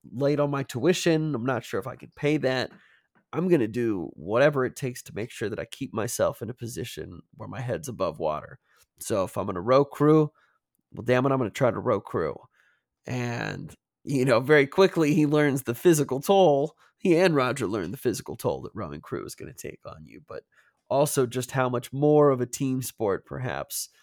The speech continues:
it is than they realized. Joel Edgerton plays Coach Al Ulbrichtson, and you kinda learn early on that, I think it's still kinda true today, because in Seattle and the Washington area, you are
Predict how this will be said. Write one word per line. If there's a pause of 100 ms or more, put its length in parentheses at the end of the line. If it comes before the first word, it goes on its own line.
(400)
it
is
than
they
realized. (560)
Joel
Edgerton
plays
Coach
Al
Ulbrichtson, (960)
and
you
kinda
learn (100)
early
on
that, (880)
I
think
it's
still
kinda
true
today, (440)
because
in
Seattle
and
the
Washington
area,
you
are